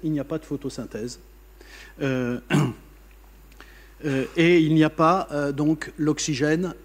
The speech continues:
et la matière organique qui nous alimentent en énergie. Et c'est aussi grâce, par exemple, au fer et au cuivre de nos oxydases, euh, que nous savons, par la respiration, utiliser cette ressource riche en énergie pour notre propre compte,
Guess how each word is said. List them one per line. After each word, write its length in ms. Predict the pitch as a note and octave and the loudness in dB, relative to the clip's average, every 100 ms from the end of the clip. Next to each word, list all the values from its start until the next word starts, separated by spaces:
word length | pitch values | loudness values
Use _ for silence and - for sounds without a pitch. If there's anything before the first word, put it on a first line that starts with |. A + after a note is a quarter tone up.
| - | -4
et 180 | D3+ D#3 | 0 2
la 120 | C#3+ | 2
matière 340 | D3 - D#3 | 0 0 0
organique 640 | C#3+ B2+ C3 C3 C#3+ - - - - - - - | 0 0 0 0 -4 -10 -20 -20 -20 -20 -20 -10
qui 120 | - | 0
nous 200 | D#3 D#3 | 2 4
alimentent 440 | D#3+ D#3 C#3+ D3+ D3 | 4 2 0 -2 -2
en 100 | C3+ | -2
énergie. 520 | C3 B2+ A#2+ B2 F#3 - - - - - - | 0 -2 -2 -4 -4 -8 -20 -20 -20 -20 -6
Et 100 | D3+ | -2
c'est 140 | - D#3+ | 4 4
aussi 320 | D3+ - E3+ | 4 0 -2
grâce, 320 | C#3 D#3 - | 0 -2 -2
par 160 | C3+ C3+ | -6 -6
exemple, 400 | B2 D3 D3+ C3+ | -4 -6 -4 -6
au 40 | |
fer 300 | - D#3+ D#3 | -2 0 0
et 60 | C#3 | -2
au 80 | |
cuivre 280 | C3 D#3+ E3+ | -4 -6 -6
de 120 | C3+ | -4
nos 180 | C#3 C3 | -2 -2
oxydases, 640 | C3+ - C3 D3 E3 C3+ - - - - - - - D#3+ | -2 -2 0 2 2 -2 -12 -20 -20 -20 -20 -20 -14 -4
euh, 220 | D3 D3 | -2 -2
que 160 | - D#3+ | 0 0
nous 160 | D#3 | 2
savons, 320 | - D3+ D3 | 2 2 2
par 200 | C3 E3+ | 2 2
la 100 | E3 | 2
respiration, 840 | D3+ C#3+ - C3+ B2+ - C#3 D3 C#3 - - | 0 -2 -4 -6 -4 -4 -2 -2 -4 -10 -6
utiliser 540 | D3+ - D#3 C#3+ C#3 D3+ | -6 -2 2 2 4 2
cette 360 | D3 C3+ - | 0 -4 -4
ressource 800 | C#3 B2+ C#3+ - C#3 - - - - - - - | -2 2 0 2 0 -2 -14 -16 -20 -20 -12 0
riche 220 | F3 - | 2 4
en 100 | D3+ | 4
énergie 380 | C#3 B2+ - D#3+ | 4 0 -2 -4
pour 200 | C3+ D3 | 0 2
notre 260 | D3+ - | 2 0
propre 440 | - - F#3+ F3+ D3+ | -8 0 0 2 -2
compte, 420 | C3+ C3 - | 0 -4 -4